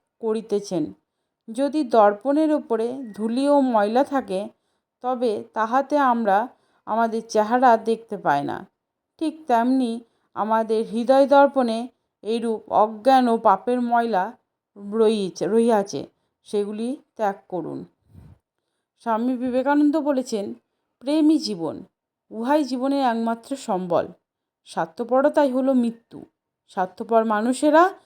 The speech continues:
বেঁচে থেকেও মৃত্যুবরণ করে, তাই মন থেকে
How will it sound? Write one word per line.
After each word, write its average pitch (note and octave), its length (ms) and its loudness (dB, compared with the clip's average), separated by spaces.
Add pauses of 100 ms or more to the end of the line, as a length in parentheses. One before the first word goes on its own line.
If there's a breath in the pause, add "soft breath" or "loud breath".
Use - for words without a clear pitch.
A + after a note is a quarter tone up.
(320 soft breath)
বেঁচে G#3 260 -4
থেকেও C#4+ 440 2
মৃত্যুবরণ A#3+ 760 0
করে, E3+ 340 -4 (500)
তাই F#3+ 180 -4
মন A3 260 -2
থেকে A#3+ 480 -2